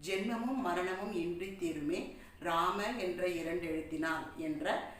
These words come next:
இந்த மந்திரத்தையும் நாம் சொல்லி வழிபடலாம். அஹ், பாலகாண்டத்தில்,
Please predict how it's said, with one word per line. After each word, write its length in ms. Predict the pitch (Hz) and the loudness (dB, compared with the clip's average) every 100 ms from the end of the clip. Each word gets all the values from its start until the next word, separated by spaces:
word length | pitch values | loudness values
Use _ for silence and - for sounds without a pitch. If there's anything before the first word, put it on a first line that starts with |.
| - - | -16 -10
இந்த 300 | 190 190 170 | -6 -2 -2
மந்திரத்தையும் 800 | 165 165 180 170 165 180 285 240 | -2 -2 0 0 -2 0 0 -2
நாம் 240 | 170 156 | -2 -2
சொல்லி 320 | 151 156 175 180 | -2 -2 0 0
வழிபடலாம். 840 | 156 160 147 139 151 202 - - - - - | 0 -2 -4 -4 -4 -4 -8 -12 -20 -12 -8
அஹ், 240 | 165 - - 147 | -6 -8 -8 4
பாலகாண்டத்தில், 1200 | 180 214 262 - - 185 175 - 208 262 - | 8 10 10 6 6 4 2 0 0 0 -2